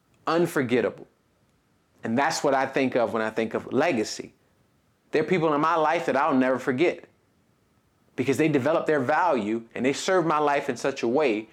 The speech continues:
that they are, <laughs> their memory is seared on my brain. And that's the life that you are meant to bring to the rest of the world. You are meant to develop your value, to take that dream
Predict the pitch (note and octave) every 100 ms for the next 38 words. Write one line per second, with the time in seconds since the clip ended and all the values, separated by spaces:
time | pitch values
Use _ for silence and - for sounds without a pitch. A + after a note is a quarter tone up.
0 | _ - G2 C3+ D#3 A#2+ B2 - A#2+ -
1 | - - G#2 D3 G3 E3 F#3+ D#3 C#3 G#2+
2 | C3 - A3+ G3+ C#3 C3 C3 C#3+ F3+ D3+
3 | - _ _ _ _ _ _ _ _ _
4 | _ - - D3+ B2 F3 A3 - G#3 D#3
5 | F3+ F3 E3 - - A#2 A#2+ A#2+ G3+ E3
6 | C3 A#2 C#3+ G3+ A#3+ - _ - C#3 A#2+
7 | B2+ - - - A#2+ C3+ C#3 B2+ C3+ B2+
8 | A2+ A2+ A#2 C3+ E3+ C3+ - C3 F#3+ G3+
9 | E3 F3 D#3+ - - - B2+ B2+ F3 G#3
10 | - E3 E3 C3+ C#3 B2 G#2 - - -
11 | - A3 - G3 D3 B2+ E3 C3+ A#2+ A2+